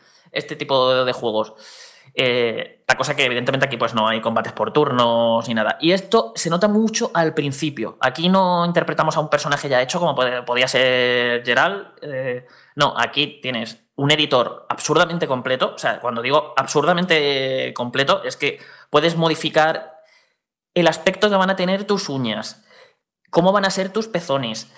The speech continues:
los genitales de <laughs> ambo-, de ambos sexos. O sea, es, cualquier cosa que se te ocurra que puedes tocar, vas a poder modificarla para crear el avatar que, como, como tú quieras.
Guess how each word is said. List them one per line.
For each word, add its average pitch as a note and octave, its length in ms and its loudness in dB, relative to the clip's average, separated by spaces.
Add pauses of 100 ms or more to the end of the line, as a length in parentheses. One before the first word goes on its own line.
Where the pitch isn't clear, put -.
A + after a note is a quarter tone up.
(800)
los E3 160 4
genitales F3+ 540 2
de A3 100 0 (220)
<laughs> - 180 -4
ambo-, F3+ 360 0
de D3+ 120 2
ambos G3 280 2
sexos. C#3 420 -6
O B2 40 -14
sea, B2+ 240 -2
es, B2+ 200 -6 (640)
cualquier F3+ 280 0
cosa A3 160 4
que G#3 60 -2
se G#3+ 80 4
te G#3 60 0
ocurra F#3 260 2
que F3 60 0
puedes F3+ 220 -2
tocar, F3+ 360 0 (420)
vas E3 220 2
a E3+ 80 2
poder D#3+ 440 0
modificarla D#3+ 600 0
para D3+ 160 0
crear C#3 1200 0
el C#3 100 -4
avatar C#3 300 0
que, C3+ 400 -4
como, C3 320 -10
como B2+ 240 -4
tú D3 120 -6
quieras. F#3+ 360 -2